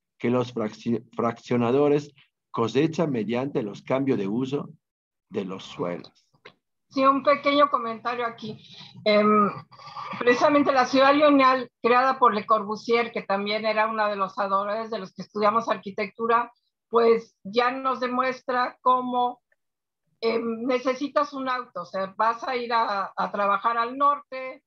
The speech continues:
Speaker 2: vives en el sur y tienes que comprar en el oeste y llevas a tus hijos a, al otro punto de la ciudad. Entonces fue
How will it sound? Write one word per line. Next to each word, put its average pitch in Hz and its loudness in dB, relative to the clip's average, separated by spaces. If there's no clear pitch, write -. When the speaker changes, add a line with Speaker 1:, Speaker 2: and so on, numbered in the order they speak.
Speaker 2:
vives 226 -10
en 220 -6
el 226 -2
sur 285 -2
y 247 -8
tienes 262 -2
que 254 -4
comprar 233 -2
en 226 -8
el 220 -6
oeste 262 -2
y 240 -10
llevas 247 -2
a 220 -2
tus 220 -14
hijos 233 -8
a, 185 -4
al 202 0
otro 233 -2
punto 240 0
de 233 0
la 208 -2
ciudad. 220 -4
Entonces 269 -6
fue 277 -2